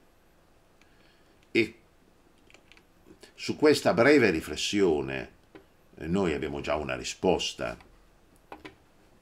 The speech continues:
L'audacia deriva dalla speranza. Infatti uno prende ad assalire audacemente un male temibile perché spera di vincerlo, altrimenti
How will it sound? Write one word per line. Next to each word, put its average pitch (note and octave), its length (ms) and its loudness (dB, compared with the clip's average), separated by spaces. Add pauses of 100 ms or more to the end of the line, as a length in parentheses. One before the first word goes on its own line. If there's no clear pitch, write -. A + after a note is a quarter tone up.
(160)
L'audacia F#2+ 640 2
deriva D2 320 -2
dalla C2+ 180 -4
speranza. C#2 880 -6 (1400)
Infatti G#2 600 0
uno F2+ 420 -2
prende F2 540 -2
ad C#2 120 -4
assalire F2 600 -4
audacemente D#2+ 720 -6
un E2+ 160 -4
male D2+ 400 0
temibile G#2+ 480 0
perché - 260 -8
spera - 280 -8
di - 100 -12
vincerlo, D2 460 -10
altrimenti F2 680 -4